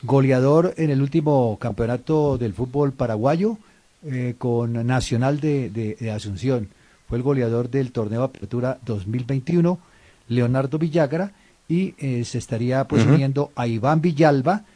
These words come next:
Speaker 1: eh, jugadores paraguayos para reforzar debidamente a Santa Fe.
Speaker 2: Muy bien. Muchas gracias a ambos.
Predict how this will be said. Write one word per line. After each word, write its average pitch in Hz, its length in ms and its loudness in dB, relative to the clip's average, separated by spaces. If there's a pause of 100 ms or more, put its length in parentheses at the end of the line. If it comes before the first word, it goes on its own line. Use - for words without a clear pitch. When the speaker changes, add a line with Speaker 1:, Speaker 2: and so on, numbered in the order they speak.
(400)
Speaker 1:
eh, 113 280 -6
jugadores 120 400 -2
paraguayos 143 680 4
para 113 180 -2
reforzar 107 640 -4
debidamente 127 680 0
a 113 40 0
Santa 90 260 -4
Fe. 107 220 -4 (1700)
Speaker 2:
Muy 170 220 2
bien. 127 180 -2 (960)
Muchas 131 480 -2
gracias 131 480 2
a 107 120 -2
ambos. 110 400 -8